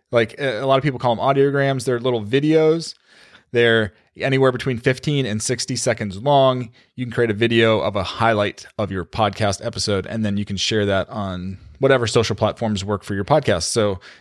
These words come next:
ins-, a lot of people share 'em on Instagram. A lot of people put 'em on Facebook and YouTube, things like that. There's different formats. There's different customization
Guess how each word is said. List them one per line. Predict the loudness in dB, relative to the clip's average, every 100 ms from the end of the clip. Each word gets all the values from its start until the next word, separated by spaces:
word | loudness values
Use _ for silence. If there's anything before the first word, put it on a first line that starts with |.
| -4
ins-, | -4 0
a | 2
lot | 2
of |
people | 0 0
share | 0
'em | 0
on | -2
Instagram. | -4 -4 -2 0
A |
lot | -2
of | -6
people | -10
put | -10 -8
'em |
on | -8
Facebook | -6 -6 -6 -8
and | -6
YouTube, | -8 -8 -10 -10 _ -20 -20 -20 -20 _ -2
things | 2 2
like | 2
that. | 0
There's | -2 0
different | 2 2 -2
formats. | 0 2 4 4 2 0
There's | -2
different | -2 -4 -2
customization | -4 -2 -2 0 0 0